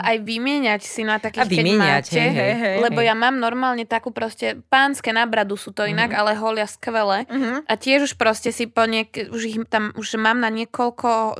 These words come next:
Speaker 1: že teda po niekoľkých holeniach si poviem, že ty kokos, už by som si mala vymeniť ten vršok, čo sa tam
Speaker 3: Áno, áno.
Speaker 1: vymieňa.
Speaker 2: Mhm.
Speaker 1: A že vraj by malo byť proste zvlášť na nohy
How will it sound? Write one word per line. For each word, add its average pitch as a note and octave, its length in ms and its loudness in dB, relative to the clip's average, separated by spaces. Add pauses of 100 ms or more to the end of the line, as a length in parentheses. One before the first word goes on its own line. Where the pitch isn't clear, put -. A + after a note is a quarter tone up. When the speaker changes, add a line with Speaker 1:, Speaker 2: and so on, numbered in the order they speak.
Speaker 1:
že G3+ 180 -10
teda G#3+ 180 -2
po A3 140 -6
niekoľkých A#3 480 -6
holeniach G#3+ 320 -2
si - 80 -16
poviem, G#3 200 -8
že G3+ 80 -12
ty - 100 -16
kokos, G3+ 180 -10
už G3+ 80 -10
by G3 100 -10
som G#3+ 120 -8
si G#3 100 -12
mala G3+ 120 0
vymeniť A#3 360 -4
ten G#3 160 -4
vršok, G3+ 400 -4
čo - 80 -14
sa G#3+ 160 -2
tam G#3+ 80 0
Speaker 3:
Áno, G3+ 60 -2
áno. - 80 -2
Speaker 1:
vymieňa. G3 260 -2
Speaker 2:
Mhm. E3 160 -2 (180)
Speaker 1:
A - 120 -6
že G#3+ 180 0
vraj A#3+ 160 2
by A3 140 -6
malo G#3+ 180 -2
byť G#3+ 120 -8
proste A3 280 -8
zvlášť A3 480 0
na G#3+ 180 -2
nohy A3 460 -6